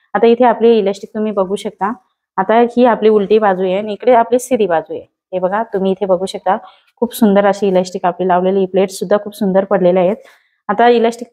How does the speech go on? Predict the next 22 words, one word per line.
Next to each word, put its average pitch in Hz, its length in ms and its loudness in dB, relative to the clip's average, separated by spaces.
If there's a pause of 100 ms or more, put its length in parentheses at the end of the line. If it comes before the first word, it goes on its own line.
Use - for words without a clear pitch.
पूर्ण 208 200 -2
लावून 202 260 0
झाल्यानंतर 196 480 0
आपल्याला 208 340 2
काय 202 140 2
करायचं, 185 320 -4
इथे 196 240 -4
आपलं 202 260 -4
परत 196 320 -4
एक 196 140 -6
शिलाई 185 260 -2
बाकी 180 300 -2
आहे. 208 100 0 (680)
तर 214 80 4
या, 226 100 4
ह्या - 360 -2
पद्धतीने 202 420 -2
fold 185 260 -4
करायचं 165 320 -4
आहे 151 120 -4
आपलं. - 120 -20 (140)
ओके, 202 380 -8